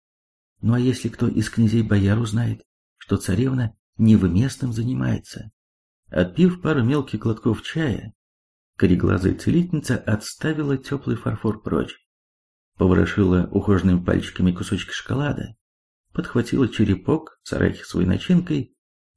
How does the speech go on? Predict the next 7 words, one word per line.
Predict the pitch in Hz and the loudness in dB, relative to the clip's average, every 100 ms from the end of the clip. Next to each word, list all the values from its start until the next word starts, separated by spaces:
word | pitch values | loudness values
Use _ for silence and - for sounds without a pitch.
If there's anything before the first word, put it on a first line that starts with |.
| - | -4
и | 175 | -2
быстро | 156 160 - 131 | 0 -2 -2 -2
закинула | 120 - 143 131 120 | -2 -4 -2 -2 0
его | 110 110 127 113 _ - | 0 0 -2 -6 _ -4
на | 117 113 | 2 2
розовый | 110 104 98 | 2 2 2
язычок. | 92 90 - 87 87 | 2 0 -2 -4 -4